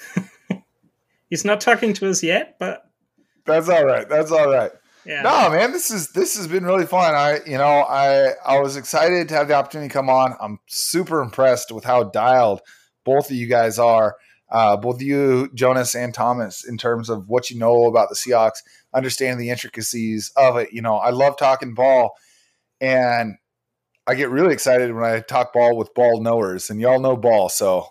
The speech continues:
Speaker 2: thank you for having me.
Speaker 1: Yeah, uh, thanking, th-, thank you for being, being here. Like, the Seahawks are just, like, like I said, I, um, we're the,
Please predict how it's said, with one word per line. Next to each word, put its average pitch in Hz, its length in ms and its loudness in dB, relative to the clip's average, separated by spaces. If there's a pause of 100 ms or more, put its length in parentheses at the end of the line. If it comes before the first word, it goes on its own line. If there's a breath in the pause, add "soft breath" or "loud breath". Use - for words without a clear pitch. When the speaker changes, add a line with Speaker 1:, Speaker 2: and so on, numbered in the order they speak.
(120)
Speaker 2:
thank 135 240 -2
you 120 100 -6
for 113 100 -4
having 113 280 0
me. 85 180 -14 (140)
Speaker 1:
Yeah, 190 400 0
uh, 175 100 -6 (360)
thanking, 175 720 -4
th-, - 400 -6
thank 190 240 0
you 208 140 2
for 175 120 -6
being, 170 460 -4
being 185 160 -4
here. 165 160 0
Like, 156 240 0
the 165 520 -6
Seahawks 170 440 0
are 151 60 -2
just, 143 320 -2 (320 loud breath)
like, 160 200 0 (280)
like 156 180 -2
I 156 60 0
said, 151 260 2
I, 147 520 -2
um, 151 440 -8
we're 160 140 0
the, 180 680 -6